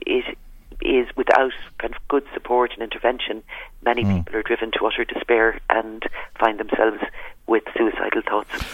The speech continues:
Speaker 2: Why is that the case, do you think? Or, or are you able to explain why it has such an, an impact on people?
Speaker 1: Well, I mean,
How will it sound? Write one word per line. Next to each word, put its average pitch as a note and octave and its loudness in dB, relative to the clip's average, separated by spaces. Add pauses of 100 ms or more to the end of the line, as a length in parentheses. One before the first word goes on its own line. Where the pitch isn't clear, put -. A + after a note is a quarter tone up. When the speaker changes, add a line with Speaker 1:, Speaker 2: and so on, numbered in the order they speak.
(140)
Speaker 2:
Why A3 4
is G3 4
that - -2
the - -12
case, - -8
do C#2+ -6
you D#2+ -4
think? E2+ -4
Or, F#2+ 2
or F#2 2
are F#2+ 2
you G2 2
able G#2 2
to G2 0
explain F#2+ 2
why G2+ 2
it F#2+ 2
has A2+ 2
such - -4
an, C#2+ -2 (100)
an E2 -2
impact - -4
on C2+ -6
people? - -12 (1120)
Speaker 1:
Well, F3 6
I E3+ 2
mean, E3 -4